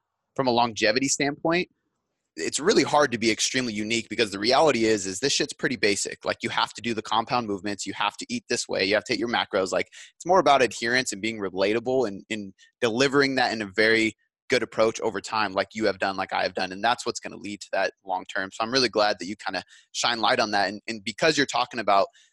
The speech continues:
what it really takes, I kinda wanna get your take on balance. You know, I've said a couple times that balance is bullshit. And, and what I mean by that is,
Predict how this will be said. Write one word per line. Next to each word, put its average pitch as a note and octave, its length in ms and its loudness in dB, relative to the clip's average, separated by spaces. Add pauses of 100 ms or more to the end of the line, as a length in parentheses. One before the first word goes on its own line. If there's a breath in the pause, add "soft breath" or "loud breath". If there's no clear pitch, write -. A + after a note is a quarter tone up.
(200 soft breath)
what C3 300 2
it A2+ 100 0
really A2+ 200 0
takes, B2+ 280 -2
I A2 80 4
kinda F#3+ 180 -2
wanna D#3+ 140 0
get A#2 140 -4
your A#2 120 0
take A#2 240 -4
on F#2 140 -12
balance. F2+ 400 -2
You G2 80 -8
know, F2+ 80 -4
I've - 180 2
said B2 260 2
a A#2 40 0
couple - 240 -6
times G#2+ 340 -4
that - 240 -4
balance G#2+ 320 0
is G2 100 -12
bullshit. A2 600 -2
And, A2 160 -12 (140)
and A2+ 140 -8
what A#2+ 140 4
I A2 80 4
mean A#2 280 -6
by G#2+ 160 4
that G#2 220 2
is, F#2+ 220 -2